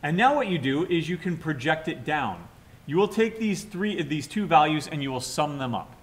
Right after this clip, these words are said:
You'll take these three values and sum them up. And the common factor here, Douglas Adams, Douglas Adams, Douglas Adams, that gets collapsed down into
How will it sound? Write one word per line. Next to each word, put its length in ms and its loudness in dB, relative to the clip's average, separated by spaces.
You'll 120 -4
take 220 -2
these 220 -2
three 240 0
values 460 4
and 160 -6
sum 340 0
them 160 -2
up. 220 -8
And 120 2
the 60 0
common 440 4
factor 400 2
here, 140 0
Douglas 380 -2
Adams, 240 2
Douglas 320 -2
Adams, 260 -2
Douglas 340 -4
Adams, 300 -2
that 180 6
gets 180 -4
collapsed 480 2
down 260 0
into 420 -6